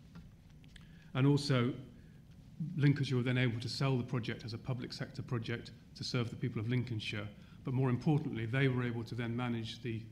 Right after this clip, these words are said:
the public engagement process, which they ca-, managed over a long period of years.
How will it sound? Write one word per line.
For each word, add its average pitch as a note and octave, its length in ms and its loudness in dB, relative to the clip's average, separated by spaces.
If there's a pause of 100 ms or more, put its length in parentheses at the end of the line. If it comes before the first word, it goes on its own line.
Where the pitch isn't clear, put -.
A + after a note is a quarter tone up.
(100)
the - 80 -10
public A#2 360 -6
engagement A#2 460 -4
process, A2 460 -6
which C#3 160 -6
they C3 100 -4
ca-, C3 240 -8 (100)
managed C3 320 -4
over A#2+ 200 -4
a B2 40 -2
long B2+ 240 0
period B2 240 -2
of A2+ 100 -4
years. B2 380 0